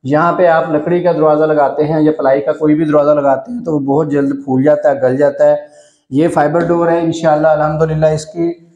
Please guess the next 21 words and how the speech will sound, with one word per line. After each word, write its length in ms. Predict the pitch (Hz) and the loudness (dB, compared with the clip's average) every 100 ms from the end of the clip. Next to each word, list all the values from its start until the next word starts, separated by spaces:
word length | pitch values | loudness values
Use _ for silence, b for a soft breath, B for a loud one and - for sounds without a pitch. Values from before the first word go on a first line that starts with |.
| - | -10
लाइफ 300 | 143 151 151 - | 0 0 0 0
टाइम 180 | 165 156 | 0 2
गारंटी 300 | 147 143 160 | 0 0 -2
है, 60 | |
पन्द्रह 400 | 165 156 160 170 | -2 -2 0 -2
बीस 400 | 151 147 160 - | -2 -4 -4 -2
साल 180 | 160 151 | 0 0
तो 160 | 151 160 | 0 -8
ये 100 | 156 | -6
बिल्कुल 340 | 156 160 170 | -8 -4 -4
कहीं 340 | - 147 170 | -2 -2 0
नहीं 100 | 170 | 2
जाने 260 | 160 143 143 | 2 2 2
वाला 240 | 139 139 | 2 2
अगर 260 | 147 139 143 | 0 0 -2
इसके 220 | 143 147 | -4 -6
साथ 180 | 135 139 | -2 -2
कोई 180 | 139 135 | -2 -6
ज्यादती 380 | 123 117 - 117 | -4 -6 -8 -12
ना 100 | 107 | -12
हो। 240 | 98 | -14